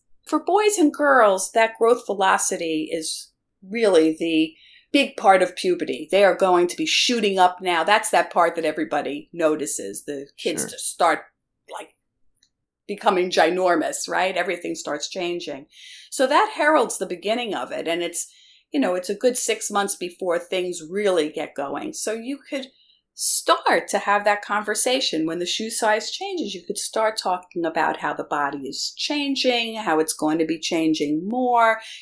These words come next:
Speaker 1: You may have noticed that it did change already, 'cause it is different for boys and girls. So I can't give a cookie cutter answer, but the
Speaker 2: Right,
Speaker 1: shoe
Speaker 2: right.
Speaker 1: size changing in both boys and girls is the beginning of the growth spurt.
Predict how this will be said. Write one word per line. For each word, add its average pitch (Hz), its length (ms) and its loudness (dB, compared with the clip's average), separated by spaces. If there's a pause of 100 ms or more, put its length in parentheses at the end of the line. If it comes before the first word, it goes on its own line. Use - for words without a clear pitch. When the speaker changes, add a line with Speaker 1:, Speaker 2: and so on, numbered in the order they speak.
Speaker 1:
You 220 100 -2
may 180 140 8
have 175 160 6
noticed 175 480 4
that 160 140 6
it 175 200 -6
did 311 220 4
change 262 360 4
already, 220 300 2
'cause 247 200 -6
it 254 100 0
is 320 160 2
different 196 360 0
for 185 120 -6
boys 170 320 0
and 160 140 -2
girls. 143 340 2
So 156 80 0
I 156 80 2
can't 185 340 -4
give 175 160 2
a 156 220 2 (540)
cookie 214 280 2
cutter 160 300 2
answer, 160 440 0
but 160 220 2
the 175 280 2
Speaker 2:
Right, 98 260 -6
Speaker 1:
shoe - 240 4
Speaker 2:
right. - 40 2
Speaker 1:
size 233 420 4
changing 180 800 -2 (100)
in 202 140 -2
both 190 280 2
boys 208 300 2
and 175 160 -6
girls 165 520 2
is 185 160 -6
the 170 100 -2
beginning 160 400 -2
of 151 80 -2
the 151 60 -6
growth 151 300 -4
spurt. - 360 -6